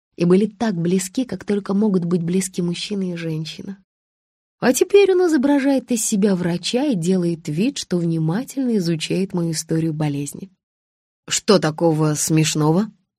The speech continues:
Я что-то упустил?» Я качаю головой. «Нет, я только». Я замолкаю. Понимаю, что тоже должна играть свою роль. В эту игру можно играть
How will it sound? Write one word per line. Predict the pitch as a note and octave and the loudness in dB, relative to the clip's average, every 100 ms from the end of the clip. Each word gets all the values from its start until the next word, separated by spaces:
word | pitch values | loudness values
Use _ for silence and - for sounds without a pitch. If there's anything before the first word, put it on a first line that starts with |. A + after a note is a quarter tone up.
| _ F#3 | _ 0
Я | F#3+ F#3+ | 4 4
что-то | E3+ F3 D#3+ | 4 0 2
упустил?» | D#3 C#3+ D#3 - D#3+ G3 - _ _ _ _ _ _ _ | 0 0 -2 0 -2 -2 -6 _ _ _ _ _ _ _
Я | F3+ | -6
качаю | D#3+ D#3+ E3 D#3 | -4 -4 -4 -4
головой. | E3+ E3 E3+ F#3+ _ _ _ _ _ _ | -4 -4 -6 -10 _ _ _ _ _ _
«Нет, | D4 E4+ - _ | 2 2 -4 _
я | F#3 G3+ F#3+ - | -12 -10 -10 -6
только». | F3+ E3 - G#2 F#2+ _ _ _ _ _ _ _ _ _ _ - | -4 -4 -6 -12 -12 _ _ _ _ _ _ _ _ _ _ 0
Я | F3 | 2
замолкаю. | D#3+ D3+ D3+ D#3 G#3+ B3+ C#4 _ _ _ _ _ _ _ _ _ - | 4 0 -2 -4 -6 -4 -10 _ _ _ _ _ _ _ _ _ 4
Понимаю, | A3+ D#4+ D#4 | 8 8 6
что | - B3+ | 2 -2
тоже | B3+ - F4+ E4+ B3+ | -2 2 2 4 2
должна | F#3 F#3 G3+ A#3 A3+ | 2 0 0 -2 -2
играть | F3 F3 E3+ | -2 -6 -6
свою | - E3 E3 | -6 -4 -4
роль. | D#3 E3+ F#3 - _ _ _ - | -4 -6 -10 -16 _ _ _ 0
В | E3+ | 4
эту | E3 D#3 D#3 | 4 4 0
игру | D3 E3+ C#4+ | 2 2 2
можно | B3 F3+ E3+ E3 | 2 2 0 0
играть | E3 E3+ | 0 0